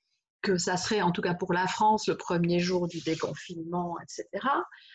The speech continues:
On tombe à onze mai, le un, c'est être, le onze, on l'appuie encore plus,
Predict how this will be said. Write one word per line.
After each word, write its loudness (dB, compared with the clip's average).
On 0
tombe 4
à 0
onze 6
mai, 4
le 2
un, 2
c'est -4
être, 0
le 4
onze, 6
on 2
l'appuie 2
encore 2
plus, 4